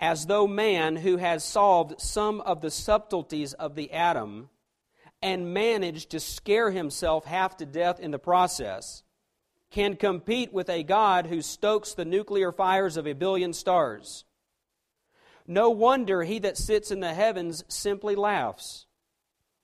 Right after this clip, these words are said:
Man, for all of his technology and talents, for all of his science and skill, for all of his inventions, is still man,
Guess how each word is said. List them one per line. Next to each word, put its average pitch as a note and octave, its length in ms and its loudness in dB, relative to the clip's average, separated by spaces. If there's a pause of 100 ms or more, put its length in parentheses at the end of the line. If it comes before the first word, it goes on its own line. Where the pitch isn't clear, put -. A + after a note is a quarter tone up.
(280)
Man, E3+ 720 0 (480)
for D3+ 180 -8
all G3+ 380 4
of G#3 80 0
his G#3 220 -6
technology E3+ 680 -2
and D3+ 140 -10
talents, D3 640 -8 (560)
for D3+ 160 -6
all E3+ 320 4
of F3+ 80 -2
his F3+ 160 -4
science E3 460 -6
and D3 100 -10
skill, C#3+ 540 -6 (180)
for D#3 160 -6
all E3 320 2
of F#3+ 80 -2
his F3 220 -6
inventions, C3+ 640 -8
is C3 180 -12
still E3+ 380 -10
man, C3+ 480 -12